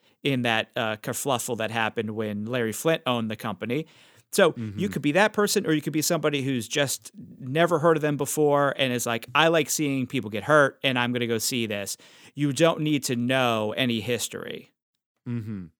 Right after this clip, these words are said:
Speaker 2: Mm-hmm. Yeah. I'm looking at,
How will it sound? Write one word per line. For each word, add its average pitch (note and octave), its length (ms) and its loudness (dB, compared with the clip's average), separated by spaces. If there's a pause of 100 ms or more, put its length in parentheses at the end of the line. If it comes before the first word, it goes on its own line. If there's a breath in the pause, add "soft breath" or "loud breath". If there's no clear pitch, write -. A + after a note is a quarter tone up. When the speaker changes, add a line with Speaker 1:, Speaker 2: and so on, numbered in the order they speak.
(140)
Speaker 2:
Mm-hmm. G#2 360 -8 (920)
Yeah. D3 400 4 (600)
I'm A#2 260 -4
looking D3 400 -4
at, C3 540 0